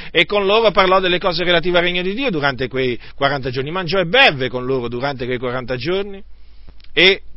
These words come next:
alla fine di questi quaranta giorni, affinché si adempisse un'altra scrittura che concerneva l'unto,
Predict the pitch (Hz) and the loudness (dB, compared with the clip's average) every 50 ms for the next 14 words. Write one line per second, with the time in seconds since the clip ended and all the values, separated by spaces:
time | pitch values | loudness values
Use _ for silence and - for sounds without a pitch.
0 | - - - - - - - - 135 151 147 - 196 202 196 185 160 214 220 - | -10 -12 -12 -14 -16 -8 0 2 4 4 4 2 0 0 0 2 4 4 4 4
1 | - 196 202 - 208 190 190 160 185 170 143 147 220 233 233 214 208 202 196 180 | 4 4 4 6 6 6 6 4 2 0 4 6 8 8 8 6 4 -2 -6 -6
2 | - - - - - 165 175 - - 190 196 196 147 - 240 262 269 254 - - | -8 -10 -10 4 8 8 8 8 6 2 2 2 2 6 6 8 8 8 6 6
3 | 247 226 220 226 226 202 - 262 269 269 220 - - - 240 240 247 277 302 285 | 4 6 8 6 6 4 2 2 2 2 2 0 2 4 4 6 8 10 12 12
4 | 247 202 175 - - 180 170 - - - 170 175 170 - - 214 214 190 143 - | 10 10 6 2 2 2 2 2 0 0 0 0 0 0 -2 -2 0 0 -2 -2
5 | 82 67 - - - - - - - - - - - - 151 151 - - 175 170 | -4 -6 -8 -10 -14 -14 -18 -18 -18 -16 -14 -12 0 2 2 2 4 2 0 2
6 | 147 - 196 190 175 - 196 214 220 214 208 202 190 185 208 247 269 247 220 185 | 2 6 6 6 6 6 6 8 8 8 8 8 6 6 6 4 4 2 2 0
7 | 160 143 113 - 123 110 98 82 85 - | -2 -4 -4 -4 -4 -6 -6 -8 -10 -12